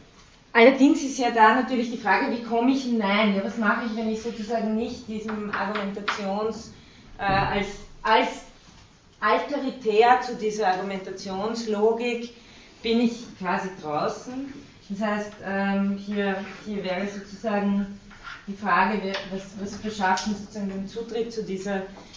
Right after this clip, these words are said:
selbst, sich selbst verwirklichenden, die, sich selbst verwirklichen Prozess der Vernunft? Oder anders gesprochen jetzt, äh,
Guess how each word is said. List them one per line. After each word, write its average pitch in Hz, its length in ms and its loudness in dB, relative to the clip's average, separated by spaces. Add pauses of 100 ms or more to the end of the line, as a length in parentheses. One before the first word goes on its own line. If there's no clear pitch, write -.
selbst, 214 480 2
sich 208 160 -6
selbst - 640 -2
verwirklichenden, 196 1040 -2 (520)
die, 196 60 0
sich 220 300 0
selbst 196 240 6
verwirklichen 202 340 4
Prozess 202 560 2
der 240 100 -4
Vernunft? 233 640 -2 (2750)
Oder 233 280 6
anders 269 320 8
gesprochen 226 640 2
jetzt, 208 360 -2
äh, 196 480 8